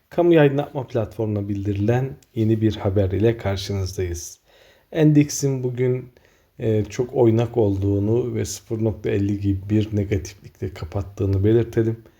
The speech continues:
ve haberimize geçelim. Temapol, Polimer,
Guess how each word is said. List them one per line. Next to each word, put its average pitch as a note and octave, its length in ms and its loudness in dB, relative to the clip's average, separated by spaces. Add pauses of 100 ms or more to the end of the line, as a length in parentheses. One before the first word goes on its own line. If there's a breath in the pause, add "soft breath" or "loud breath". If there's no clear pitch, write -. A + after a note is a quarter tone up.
(300 soft breath)
ve B2 60 -6
haberimize G#2 540 0
geçelim. F2 420 -2 (640 soft breath)
Temapol, D#3 580 4 (100)
Polimer, C3 420 0